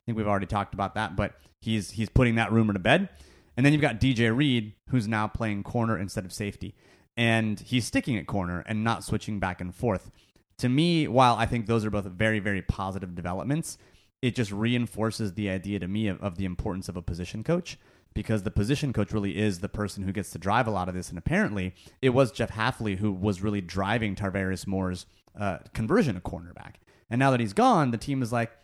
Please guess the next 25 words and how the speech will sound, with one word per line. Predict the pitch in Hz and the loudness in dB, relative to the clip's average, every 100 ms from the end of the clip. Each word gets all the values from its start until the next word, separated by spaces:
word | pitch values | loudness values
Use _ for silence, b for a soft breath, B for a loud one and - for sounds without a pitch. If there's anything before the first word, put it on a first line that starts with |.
| _ | _
"Okay, | 123 - 160 | 0 2 2
you | 165 | 2
can | 156 | 2
go | 127 | 2
back | 110 101 | 2 0
to | 98 | -4
safety," | - 190 - 104 | 0 0 0 0
which | 98 101 | 0 2
is | 101 | 2
what | 98 | 2
you | 104 | 2
did | 107 95 | 2 2
well | 98 90 | 2 0
in | 85 | -4
college, | - 180 135 92 85 b b b _ | 4 6 6 2 -4 b b b _
and, | 113 107 | -2 0
and | 110 104 | 0 4
where | 110 110 | 4 4
he | 98 - 110 104 | 2 -2 -2 -2
hopefully | 90 98 131 104 92 82 | -2 0 -2 -2 -6 -6
is | 87 | -6
gonna | 95 87 | -4 -4
be | 85 | -2
primed | - 92 90 87 | -2 -2 -4 -4
for | - 87 | -6 -8